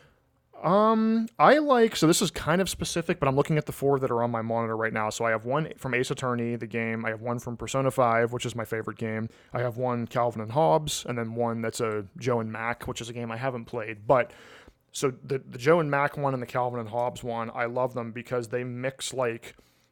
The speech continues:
a real-world photograph with cartoon elements. So the Calvin and Hobbes one has them hiding behind a tree with, like, a s-, a snowman monster, like a two-headed monster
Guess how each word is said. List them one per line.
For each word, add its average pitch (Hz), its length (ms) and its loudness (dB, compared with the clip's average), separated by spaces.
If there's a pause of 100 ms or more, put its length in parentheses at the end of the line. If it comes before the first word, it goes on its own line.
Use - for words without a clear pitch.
(160)
a 139 80 0
real-world 147 720 2
photograph 113 880 0
with 123 520 -4 (300)
cartoon 127 520 0
elements. 139 580 -6 (320)
So 143 100 -2
the 131 80 -4
Calvin 143 320 2
and 123 120 -6
Hobbes 127 300 -2
one 120 220 -4
has 117 240 -6
them 117 160 -6
hiding 120 340 -4
behind 113 280 -10
a 110 40 -12
tree 117 360 -10
with, 113 160 -12
like, 113 100 -10
a 104 40 -10
s-, - 420 -6
a 143 60 -4
snowman 113 760 -4
monster, 113 720 -6
like 123 100 -8
a 117 40 -12
two-headed 113 400 -6
monster 117 480 -6